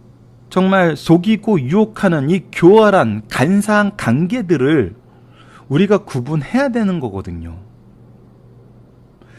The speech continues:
그 이면에 있는 바로 영적 상대들에 대한 우리의 분명한 기준과 우리의 분명한 능력을, 우리에게 주신 능력을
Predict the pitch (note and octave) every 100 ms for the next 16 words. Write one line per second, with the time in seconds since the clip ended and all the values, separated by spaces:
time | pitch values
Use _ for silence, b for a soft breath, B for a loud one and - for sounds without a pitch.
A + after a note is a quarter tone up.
0 | B B - A#3+ F#3 B2 A2+ D#3+ G#3+ A3
1 | D#3 F#2+ F#2+ A2+ G2 G2 - b b b
2 | D#3 F3+ B2+ A2 B2+ D#3+ - A3+ - C3
3 | C3 D3 D#3+ D#3 D#3+ - A2+ B2 D3 F2+
4 | - - - - _ _ _ _ _ _
5 | - _ - C3 D3+ G#3 D#3+ C#3+ D3+ G#3
6 | G#3+ G#3+ G#3+ A2 D3 D#3 D#3 G#3+ A#3+ -
7 | b b _ A#2 D#3 F3+ F3+ B2+ D#3 D#3
8 | F#3+ B3 - _ - B2 D#3+ G#3+ G#3+ C3+
9 | A#2 G#2 B2+ G#3+ G3+ F#3+ - D#3 A#2+ D#3+
10 | F#3+ G3 F#3+ A3+